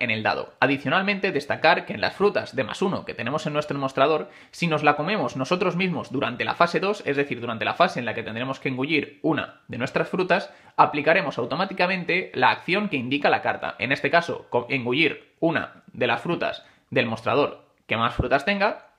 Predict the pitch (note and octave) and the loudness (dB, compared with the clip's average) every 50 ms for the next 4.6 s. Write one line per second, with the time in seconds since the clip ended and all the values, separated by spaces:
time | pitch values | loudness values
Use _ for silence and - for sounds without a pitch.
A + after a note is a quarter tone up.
0 | _ _ _ _ G3+ G3+ F#3+ F#3+ F#3+ F#3+ G3 F#3+ G3 G3+ G3+ F#3+ F#3+ - E3+ E3 | _ _ _ _ 2 2 4 2 2 0 -2 -2 0 0 0 -2 0 -2 -2 -2
1 | D#3+ D3+ E3+ E3+ E3+ D#3+ C3+ A2 A2 B2 C#3 C#3 D3+ C#3+ C#3 C#3+ C#3+ D#3 E3+ E3+ | -2 0 2 2 2 2 0 -4 -4 0 0 2 2 2 0 0 0 0 0 0
2 | D#3 - - D3 B2+ A2 G#2+ - - G2+ G2 A2+ A2+ B2 B2 A2+ - - F3 F3 | 0 0 0 0 2 0 -2 -6 -4 -2 -2 -2 -2 -4 -4 -4 -2 -2 -2 -2
3 | F3+ C#3 B2+ - B2+ - A2+ C3 E3+ G3 G#3+ G#3 - D3 D#3 D#3+ D3 C#3+ C#3 C3 | -2 -4 -4 -4 -4 -4 -4 -2 0 2 2 2 0 -2 -4 -2 0 0 0 0
4 | - - C3 G2 D2 C2+ - - - - - | -2 -2 -2 -2 -2 -2 -6 -10 -14 -16 -20